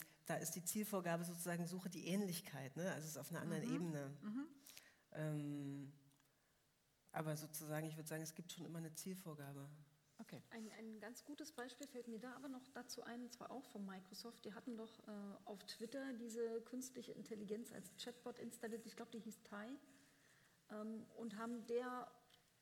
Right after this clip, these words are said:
Speaker 3: die haben sie einfach auch einfach Twitter überlassen, haben gesagt, „Rede mal so mit den Leuten“, ja? Und die Welt hat dann mit Tai interagiert. Und, äh, dieser Twitter-Chatbot, also ein künstliches Twitter-Account, hinter dem eine künstliche Intelligenz saß,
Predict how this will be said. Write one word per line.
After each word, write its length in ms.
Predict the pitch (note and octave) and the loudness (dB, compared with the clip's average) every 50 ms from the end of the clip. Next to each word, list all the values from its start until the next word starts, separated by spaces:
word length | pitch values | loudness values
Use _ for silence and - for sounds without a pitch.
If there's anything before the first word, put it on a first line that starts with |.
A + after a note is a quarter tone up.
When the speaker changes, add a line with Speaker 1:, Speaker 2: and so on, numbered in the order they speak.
| - - - - - - - | -20 -20 -20 -20 -14 -6 -2
Speaker 3:
die 140 | A#3+ C4 B3+ | 2 2 4
haben 140 | C4 C4 | 4 2
sie 100 | B3+ - | 2 2
einfach 240 | - A#3+ A#3 C#4 A3 | 2 2 0 0 2
auch 320 | - - A#3 A#3 - - - | 4 2 2 2 0 -2 -2
einfach 220 | A3+ G#3+ A#3 - | 0 0 -2 -6
Twitter 340 | - - D4 D#4 - D4+ - | -8 -6 -4 0 2 2 2
überlassen, 460 | G3 G3 G3+ F#3+ G3+ G#3 - C#4 C4 | 4 4 4 6 4 4 2 0 -2
haben 100 | C4 B3+ | -2 -2
gesagt, 340 | A#3 B3 B3 B3+ B3 B3 A3 | -2 -2 -2 -2 -2 0 2
„Rede 180 | A#3 A#3 C4 | 2 2 4
mal 200 | B3+ B3 B3 B3 | 2 2 2 0
so 280 | A3 A#3 A#3+ A#3 A#3+ A#3+ | 0 -2 0 0 0 0
mit 140 | A#3+ A#3 - | 0 0 0
den 100 | B3 G#3+ | 2 4
Leuten“, 340 | G#3+ G#3+ A3 A3 - F#3 F3 F3 | 4 4 4 4 0 -4 -4 -2
ja? 100 | G#3 B3+ B3+ | -2 -2 -2
Und 120 | A#3+ G#3 | -2 0
die 80 | A3 F#3+ | 2 4
Welt 240 | G3+ A#3 D4 - - | 4 4 4 2 -2
hat 80 | B3+ | -2
dann 100 | B3 A#3 | 0 0
mit 160 | A3+ A3 - F3 | 0 0 0 -2
Tai 160 | F3+ A3 A#3+ | 0 0 0
interagiert. 800 | B3 - A3+ A3 A#3 - - G#3+ F#3+ G3+ G#3+ C4 E4+ E4 - - - - - - - - - - | 0 0 -2 -4 -4 -4 -4 -4 -2 -2 -2 -2 -2 -4 -6 -12 -16 -18 -18 -18 -18 -18 -12 -4
Und, 380 | - A#3+ B3 B3+ B3 - - - | 0 2 4 4 4 2 0 0
äh, 380 | - A3 A3 A3+ A3+ A3+ A3+ A3 | 2 4 4 6 6 6 6 4
dieser 260 | A3+ B3+ C#4+ E4 D#4 | 4 4 2 2 2
Twitter-Chatbot, 1200 | D#4+ - - D4 - D#4+ D4 D4 D4 - - - C#4+ C#4 - - - - C4+ D#4 D4 - - - - - - - | 2 0 -2 0 2 4 2 2 2 -2 -4 -4 -4 -6 -8 -8 -2 0 0 0 0 -2 -10 -10 -12 -12 -14 -8
also 220 | - G#3+ F#3+ G3 G3 - | -6 -6 -4 -4 -4 -6
ein 260 | - - G3+ G3 - | -6 -6 -8 -6 -4
künstliches 560 | - B3+ C4 C#4 - - A#3 - A#3 A3 - | -2 -2 0 0 -2 -4 -4 -4 -4 -6 -6
Twitter-Account, 800 | - C4 - - - - A#3+ - - - A#3+ B3 C4+ C#4 C4+ C4+ | -6 -6 -6 -4 -4 -4 -4 -4 -4 -2 -2 0 0 -2 -2 -4
hinter 220 | - B3+ A3+ A#3 A3 | -6 -6 -4 -4 -2
dem 200 | A3 A3+ A3 A3 | -2 -2 -2 0
eine 160 | - G#3+ G3+ | -2 -2 -4
künstliche 420 | - - B3 B3 - - A3+ - - | -4 -4 -6 -6 -6 -8 -6 -6 -6
Intelligenz 720 | - G#3 - A3 F#3+ G3+ F3+ G3 G#3 B3 B3+ B3+ - - - - | -6 -6 -6 -4 -4 -2 -2 -2 -2 -2 -2 -4 -6 -10 -12 -10
saß, 480 | - - F#3+ F#3+ A3+ C4+ - - - | -6 -4 -2 0 0 -2 -2 -6 -6